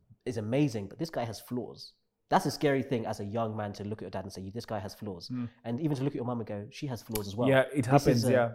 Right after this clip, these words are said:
Speaker 1: this is
Speaker 2: happens
Speaker 1: human.
Speaker 2: when you start to hit your mid-twenties.
Speaker 1: Mid-twenties, 'cause, yeah,
Speaker 2: Yeah.
Speaker 1: and you could even start to think, 'cause when the conversation happens that they say, "Oh, I was your age when," then you start to think, "What?" So my dad says to me, "When I was your age, I was just starting a family."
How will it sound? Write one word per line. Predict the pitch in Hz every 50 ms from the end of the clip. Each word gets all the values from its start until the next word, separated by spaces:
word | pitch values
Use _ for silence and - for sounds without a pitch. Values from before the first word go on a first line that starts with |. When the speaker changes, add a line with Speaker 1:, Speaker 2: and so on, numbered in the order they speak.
| -
Speaker 1:
this | -
is | 131 -
Speaker 2:
happens | 147 143 143 147 135 131 120 117
Speaker 1:
human. | 160 143 123
Speaker 2:
when | 120 120
you | 117 117
start | 110 - 123 120 - -
to | - 117 110
hit | 104 - 123 113 -
your | 113 110 110 - _ _ -
mid-twenties. | 123 117 113 113 117 - 123 117 120 135
Speaker 1:
Mid-twenties, | 139 131 - 156 151 151 143 - 117 -
'cause, | - 139 139 143
yeah, | 151 170 185
Speaker 2:
Yeah. | 139
Speaker 1:
and | 135 135
you | 143
could | - 165 170
even | 175 170 151 147
start | - - 143 120
to | - 127
think, | - - 156 147 127 123 -
'cause | - 131 120 113 113 - _ _ _ _ _ _ -
when | - 123 156 180
the | 190 185
conversation | 185 165 139 139 127 139 139 131 - 113
happens | 98 120 120 - - 113 107 101 95
that | 104 95 98 95
they | 123 123 127
say, | 123 - - 120 113 113 113 110 107 104 - _ _ _ _ _ _ _ -
"Oh, | 151 151 143
I | 147 147 147
was | 143 139 123 107
your | 123 135 143 139
age | 131 123 120 101 -
when," | 101 104 - 107 95 92 90 - _ _ _ _ _ _ _ _ _ _ _ _ _ _ _ _ _ _ _ _
then | - 127 143 147
you | 131
start | - - 127 -
to | 135
think, | - 120 113 - - -
"What?" | 131 - - _ _ -
So | - -
my | 135 139
dad | 143 156 147
says | - 147 131 -
to | -
me, | 120 117 127 -
"When | - 123 123 127 127 -
I | - 131 139
was | 139 135 117
your | 117 135 135 135
age, | 117 120 113 113 117 113 - - _ _ _ _ _ _ _ _ _ -
I | 123 127
was | 123 120 117 101 104
just | 104 - - 135 123 -
starting | - - 117 113 - 110 107
a |
family." | 104 - 107 101 95 95 95 95